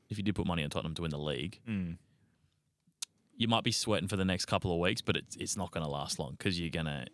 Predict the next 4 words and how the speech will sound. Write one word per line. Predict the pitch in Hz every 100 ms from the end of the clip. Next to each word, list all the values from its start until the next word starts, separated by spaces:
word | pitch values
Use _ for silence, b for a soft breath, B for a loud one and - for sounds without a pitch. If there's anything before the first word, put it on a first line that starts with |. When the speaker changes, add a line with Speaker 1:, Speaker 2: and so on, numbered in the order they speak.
| _ - - _ -
Speaker 1:
<laughs> | - - - - - - - - - - -
it's, | 107 -
it's | 110 101
gonna | - 104 90